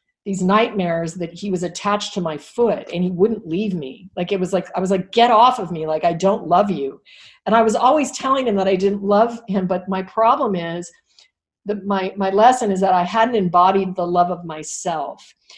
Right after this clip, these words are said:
And so I had this spiritual awareness, and I could see him out of balance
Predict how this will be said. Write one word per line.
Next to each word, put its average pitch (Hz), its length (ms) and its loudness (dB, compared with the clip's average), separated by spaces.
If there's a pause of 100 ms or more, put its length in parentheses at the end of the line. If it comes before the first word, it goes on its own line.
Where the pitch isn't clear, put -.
(200)
And 190 100 0
so 208 220 2
I 202 80 4
had 220 300 2
this 202 160 0
spiritual 202 540 0
awareness, 175 760 -2
and 180 140 -6
I 180 80 -4
could 190 180 -6
see 285 300 -8
him 214 180 -4
out 185 220 -4
of 175 140 -6
balance 185 720 -2